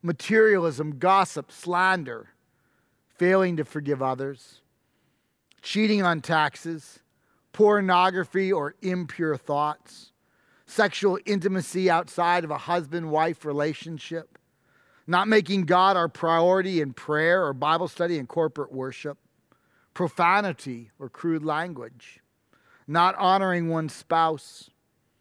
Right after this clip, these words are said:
not prioritizing God in the home, not raising our kids with God first, not giving God the priority of our time and our talents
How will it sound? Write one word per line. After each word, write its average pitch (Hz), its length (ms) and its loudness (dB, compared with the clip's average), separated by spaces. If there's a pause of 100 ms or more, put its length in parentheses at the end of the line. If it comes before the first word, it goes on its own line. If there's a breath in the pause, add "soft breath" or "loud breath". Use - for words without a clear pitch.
(380)
not 190 320 2
prioritizing 190 880 2
God 170 260 2
in 175 120 -4
the 175 100 -4
home, 180 580 -2 (760)
not 160 240 -2
raising 190 340 4
our 180 140 2
kids 180 400 0
with 135 160 -8
God 147 260 0
first, - 500 -10 (720 soft breath)
not 180 220 0
giving 202 320 2
God 190 280 4
the 160 80 -6
priority 180 540 2
of 151 100 -2
our 151 100 -4
time 185 440 0
and 151 100 -10
our 143 80 -10
talents 175 680 -4